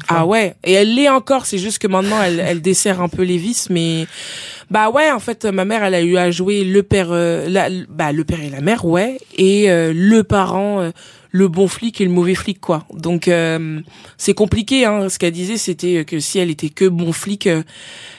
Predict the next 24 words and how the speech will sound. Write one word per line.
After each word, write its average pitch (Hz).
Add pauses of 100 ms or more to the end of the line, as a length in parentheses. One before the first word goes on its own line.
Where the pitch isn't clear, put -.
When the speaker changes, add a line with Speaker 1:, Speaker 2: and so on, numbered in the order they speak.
(160)
Speaker 2:
elle 175
allait 160
se -
faire 185
écraser 170
par, 165
euh, 156
cinq 180
enfants, 208
quoi. 220
Donc, 165
du 165
coup, 233
elle 180
avait 165
pas 190
de -
choix 220
que 208
de 170
redoubler 170
de -
sévérité, 175
euh... 160